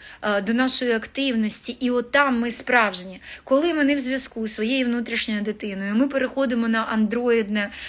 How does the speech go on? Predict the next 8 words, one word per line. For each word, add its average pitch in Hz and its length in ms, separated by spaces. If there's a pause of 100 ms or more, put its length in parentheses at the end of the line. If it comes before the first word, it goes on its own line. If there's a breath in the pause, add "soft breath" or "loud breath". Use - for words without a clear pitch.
проживання. 214 680 (260 loud breath)
Тобто 240 320
ми, 254 200
е, 269 480
підпорядковуємося 254 840
програмам, 202 760
цим 196 340
карми, 233 680